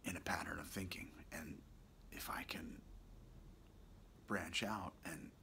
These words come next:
accept and use the cheesy word manifest what I truly want and not be bound by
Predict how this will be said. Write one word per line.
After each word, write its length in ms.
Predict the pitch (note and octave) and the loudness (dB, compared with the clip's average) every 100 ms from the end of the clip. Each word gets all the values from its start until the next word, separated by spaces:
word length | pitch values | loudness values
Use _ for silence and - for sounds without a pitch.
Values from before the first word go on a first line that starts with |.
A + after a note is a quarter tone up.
| - | -6
accept 680 | - - - - - - - - | -2 6 8 8 4 -2 -8 -6
and 300 | D#2+ D2+ - - - - - - - - - - - - - - - | -4 -2 -4 -6 -14 -16 -16 -16 -14 -14 -14 -14 -14 -14 -14 -10 0
use 320 | G2+ G#2 F#2+ | 2 4 2
the 100 | - - | -2 4
cheesy 500 | - G2 G2+ F2+ E2 | 6 8 8 6 2
word 300 | D#2+ E2 E2 | 0 -2 0
manifest 760 | E2 E2 E2+ - - - - - - - - - | 2 4 2 2 2 2 0 -2 -10 -14 -8 -4
what 160 | E2 | -2
I 60 | - | -2
truly 380 | - G2 F#2 D#2 | 0 2 2 2
want 360 | G2+ G2 D2+ - - - - - - - - - - - - - - - - - - - - - - - - - | 2 4 2 -2 -10 -16 -12 -12 -12 -12 -14 -14 -16 -16 -18 -18 -18 -18 -18 -18 -16 -16 -16 -18 -18 -18 -4 0
and 160 | F#2+ | 2
not 280 | E2+ E2+ - | 4 4 4
be 380 | E2 - - - - - - - - - - | -2 0 -4 -8 -14 -18 -18 -18 -16 -2 4
bound 460 | E2+ F2+ F2 E2+ | 6 4 0 0
by 480 | - D#2 - - | 2 2 0 -4